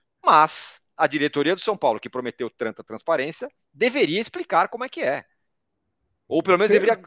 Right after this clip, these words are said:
Speaker 1: "Olha, eu garanto que não vai sair um centavo do São Paulo."
Speaker 2: Detalhar como é, né?
Speaker 1: É, não precisa
Speaker 2: É,
Speaker 1: explicar
Speaker 2: assim
Speaker 1: como é, mas eu garanto, dou minha palavra que não vai sair um centavo do São Paulo.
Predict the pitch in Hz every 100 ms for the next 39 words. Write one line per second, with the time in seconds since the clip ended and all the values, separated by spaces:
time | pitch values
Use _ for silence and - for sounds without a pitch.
0 | - 196 165 120 127 147 135 190 175 190
1 | 208 - 208 190 185 185 196 240 - 254
2 | - 175 180 175 185 - 220 143 101 71
3 | _ _ _ _ _ 117 151 175 208 170
4 | 170 190 - 143 120 104 92 110 131 110
5 | 69 _ - 160 165 185 240 156 165 208
6 | 170 165 143 151 185 190 202 160 131 170
7 | 175 - 190 160 175 180 180 175 170 170
8 | 165 175 - 208 185 156 156 156 151 147
9 | 123 87